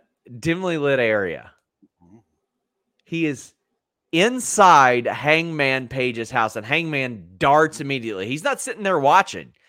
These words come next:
Speaker 1: He
Speaker 2: No.
Speaker 1: leaves. And Hangman, <laughs> uh, or, or Swerve is looking at the, the, the fridge, ripping up his kid's art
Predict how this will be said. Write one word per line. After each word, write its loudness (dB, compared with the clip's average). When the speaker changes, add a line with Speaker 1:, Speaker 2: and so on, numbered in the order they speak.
Speaker 1:
He -4
Speaker 2:
No. -4
Speaker 1:
leaves. -8
And -4
Hangman, -2
<laughs> -20
uh, -6
or, 2
or 0
Swerve -2
is -6
looking 0
at -4
the, -2
the, -4
the -8
fridge, -2
ripping 2
up 2
his -6
kid's -4
art -4